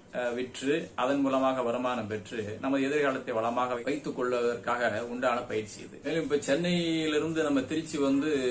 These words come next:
சில மாணவர்கள் என்ன செய்றாங்க, "சார், நாங்க வந்து திருச்சியிலே வந்து நாங்க கத்துக்கிறோம் சார்"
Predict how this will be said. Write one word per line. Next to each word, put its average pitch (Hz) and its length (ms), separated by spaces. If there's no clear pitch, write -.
சில 143 200
மாணவர்கள் 139 380
என்ன 127 140
செய்றாங்க, 117 680
"சார், 135 260
நாங்க 127 300
வந்து 123 200
திருச்சியிலே 135 480
வந்து 113 180
நாங்க 107 280
கத்துக்கிறோம் 104 300
சார்" 95 280